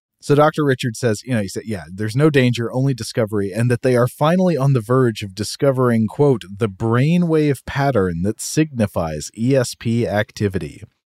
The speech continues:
And so Julie's, I don't know, she's controlling her heartbeat and stuff, and she starts reporting her experience. She says it starts with a feeling of absolute calm, as if I were drifting into a perfect sleep. It's, it sounds like she's kind of describing, like, a self-hypnosis or something.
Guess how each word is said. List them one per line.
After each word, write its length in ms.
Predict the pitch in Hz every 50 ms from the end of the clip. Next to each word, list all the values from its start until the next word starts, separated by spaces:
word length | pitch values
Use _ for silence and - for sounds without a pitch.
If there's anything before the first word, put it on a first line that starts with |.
| _ -
And 280 | - 120 113 110 110 107
so 140 | - 117 113
Julie's, 640 | 110 101 113 127 131 123 120 120 117 107 95 - - _ _ _ _ - -
I 80 | 98
don't 140 | 98 101 92
know, 100 | 90 82
she's 300 | 80 - 101 95 87 - _
controlling 680 | - - 98 98 87 - - 120 117 123 127 123 120
her 140 | 113 107 101
heartbeat 480 | 87 110 123 117 104 - 104 113 107 98
and 160 | 101 95 92
stuff, 340 | - - 110 104 101 95 -
and 100 | 104 95
she 140 | - - 104
starts 440 | 95 - - 123 110 104 - - - -
reporting 600 | 117 110 104 - - - 156 156 147 147 135 123
her 180 | 110 117 120 107
experience. 580 | 92 - - - 107 98 92 90 82 82 76
She 140 | - - 90
says 200 | - - 90 82
it 60 | 78
starts 400 | - - - 113 113 117 104 -
with 160 | 104 92 -
a 60 | - -
feeling 400 | - - 110 107 104 98 98 92
of 80 | 85
absolute 580 | 95 107 123 127 - - - 113 117 117 - -
calm, 460 | - - 107 104 98 92 85 78 80
as 120 | 82 80
if 120 | 92 90 -
I 80 | 101
were 100 | 95 95
drifting 460 | 90 - 104 107 - - 120 107 104 101
into 260 | 101 101 98 98 92
a 60 | 87
perfect 400 | - - 113 98 - 101 - -
sleep. 340 | - - 98 95 87 82 -
It's, 120 | 92 - - - -
it 140 | - 123 -
sounds 200 | - 233 269 262
like 120 | 220 180
she's 160 | - 131 117
kind 160 | - - 135 123
of 80 | 117
describing, 460 | 110 104 - - 123 113 104 107 95
like, 220 | 92 92 90 - -
a 220 | 85 80 76 78 - _ -
self-hypnosis 1040 | - - - - 123 120 - - 131 107 - 92 98 98 95 - - 85 82 - -
or 80 | 92
something. 540 | 87 - 95 90 85 - 90 87 87 87 85